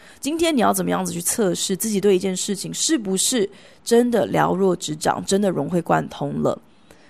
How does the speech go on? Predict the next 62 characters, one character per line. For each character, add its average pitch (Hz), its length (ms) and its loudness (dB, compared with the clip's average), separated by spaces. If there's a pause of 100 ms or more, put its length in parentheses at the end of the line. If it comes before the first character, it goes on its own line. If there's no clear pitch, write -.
(100)
最 330 180 4
快 254 160 6
的 202 80 6
方 175 240 0
法 65 320 -6 (360)
无 233 180 6
疑 254 180 4
就 208 220 6
是 175 220 -2
看 285 520 0
你 147 240 -6 (380)
有 185 120 0
没 190 140 2
有 226 120 4
办 196 320 0
法 - 300 -2
能 180 140 -2
够 208 120 2
很 202 240 -2
清 262 240 0
楚 254 160 0
的 165 120 2
跟 208 200 0
别 165 140 2
人 156 140 2
去 180 160 -6
解 165 280 -4
释， 214 280 0
能 190 120 0
够 226 100 4
让 262 300 4
一 214 80 2
个 202 160 8 (300)
对 330 180 8
这 240 200 2
个 185 400 0
题 190 280 -2
目、 240 240 4
对 226 140 6
这 214 80 2
个 208 100 4
主 175 220 -4
题 156 160 -8
可 190 140 -2
能 180 120 0
完 196 280 4
全 202 420 6 (320)
一 277 160 6
无 208 160 6
所 175 260 0
知、 - 300 -6
一 240 80 2
窍 233 260 6
不 208 200 -2
通 185 200 -4
的 185 140 0
人， 131 240 0
让 247 260 6
他 226 280 2
能 202 120 0
够 185 140 2
在 180 240 4